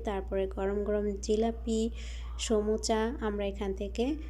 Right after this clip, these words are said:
জিলাপি, সমুচা, গরম গরম পেঁয়াজু নিয়ে নিলাম। এত বাতাস, প্রচণ্ড বাতাসের মধ্যে এখানে পেঁয়াজু ভাজছিল,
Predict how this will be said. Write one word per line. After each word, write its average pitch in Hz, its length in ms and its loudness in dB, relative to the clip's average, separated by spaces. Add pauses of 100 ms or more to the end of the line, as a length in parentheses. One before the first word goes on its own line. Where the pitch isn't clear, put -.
(400)
জিলাপি, 214 480 2
সমুচা, 208 720 0
গরম 196 380 0
গরম 202 300 -2
পেঁয়াজু 214 560 2 (120)
নিয়ে 214 160 6
নিলাম। 196 360 2 (1040)
এত - 440 0
বাতাস, 240 720 2 (100)
প্রচণ্ড 285 480 4
বাতাসের 220 600 0
মধ্যে 233 420 2 (420)
এখানে 233 560 2 (500)
পেঁয়াজু 214 340 2
ভাজছিল, 196 520 -4